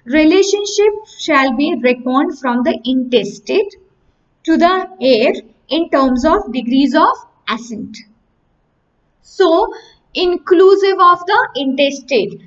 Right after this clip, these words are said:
So, the one who dies is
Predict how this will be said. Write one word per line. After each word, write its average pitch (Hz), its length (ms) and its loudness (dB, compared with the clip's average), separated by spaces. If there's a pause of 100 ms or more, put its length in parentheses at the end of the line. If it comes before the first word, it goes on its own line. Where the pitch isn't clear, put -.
So, 320 260 -4
the 330 160 2
one 320 240 0
who 320 380 -2
dies 240 720 -2 (540)
is 392 580 -2